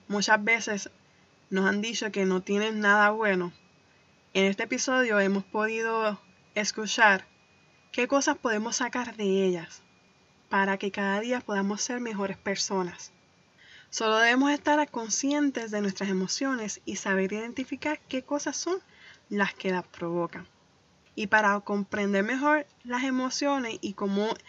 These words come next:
las mismas interactúan las unas con las otras, te invito a que veas la película Inside Out. Es una excelente, excelente película que te ayudará mejor a comprender las emociones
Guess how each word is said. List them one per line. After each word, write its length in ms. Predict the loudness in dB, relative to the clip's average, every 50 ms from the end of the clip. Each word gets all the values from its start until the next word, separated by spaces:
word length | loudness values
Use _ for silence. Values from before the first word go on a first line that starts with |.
| -20 -18 -4 0
las 160 | 2 4 4
mismas 360 | 4 4 4 4 4 4 4
interactúan 720 | 4 2 0 2 2 2 2 0 -2 -4 -2 -2 0 0 0
las 80 | -2 -2
unas 220 | -4 -4 -4 -4 -6
con 180 | -6 -6 -6
las 120 | -4 -6 -4 _
otras, 500 | -2 -2 -2 -2 -2 -2 -4 -4 -6 -10 _ _ _ _ -20 -20 -20 -20 -6 _
te 100 | 0 2
invito 340 | 2 2 0 -2 0 0 0
a 100 | 2 2
que 160 | 4 6 6
veas 320 | 8 6 6 4 2 2
la 160 | 2 4 4 4
película 500 | 0 -4 -4 -4 -4 -2 -2 -2 -2 -4
Inside 520 | -6 -6 -4 -4 -2 -2 -2 -4 -4 -6 -6 -4 -4
Out. 220 | -4 -4 -4 -8 _ _ -20 -20 _ _ _ _ _ _ _ _ _ _ _ 0
Es 240 | 2 2 2 2 -2
una 460 | -2 -2 0 2 4 6 6 6 4 2 -2 _ _ _ _ _
excelente, 920 | -6 -6 -6 -6 -8 -8 -6 -2 0 2 2 2 4 2 2 2 2 0 -2
excelente 540 | -2 -2 -4 -2 -2 -2 -2 -2 -4 -6 -4
película 520 | -4 -4 -4 -4 -6 -8 -10 -10 -10 -12 -14 _ _ _
que 120 | -10 -8 -4
te 120 | -2 0
ayudará 480 | 0 2 2 2 2 0 0 0 0 0
mejor 420 | -2 -4 -4 -2 -2 -2 -2 -2
a 80 | -6 -6
comprender 640 | -6 -6 -4 -4 -2 -2 -2 -2 -2 -2 -2 -2 -2
las 140 | -2 -2 -2
emociones 720 | -2 -2 -2 -4 -4 -4 -4 -4 -4 -4 -6 -10 -14 -18